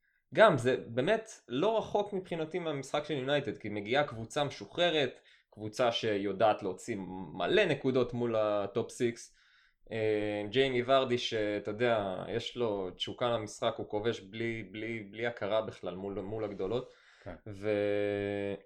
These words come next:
Speaker 1: וזה משחק כפליים יותר קשה מווטפורד וניוקאסל.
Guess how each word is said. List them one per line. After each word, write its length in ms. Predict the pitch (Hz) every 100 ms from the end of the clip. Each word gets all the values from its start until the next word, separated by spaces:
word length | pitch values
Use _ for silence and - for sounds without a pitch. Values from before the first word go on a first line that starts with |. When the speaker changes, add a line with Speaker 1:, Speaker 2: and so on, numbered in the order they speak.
| _ _ _ _ _ - 98
Speaker 1:
וזה 840 | 95 92 104 92 101 101 101 101 - _ _ - 92 - 101
משחק 720 | 110 107 - 147 147 143 - - - _ _ _ _ _ _ _ _ _ _ _ _
כפליים 460 | - 139 - 156 156
יותר 240 | 127 131
קשה 400 | 113 110 - 120
מווטפורד 600 | 107 104 110 110 - 104 95
וניוקאסל. 640 | 101 123 131 131 123 107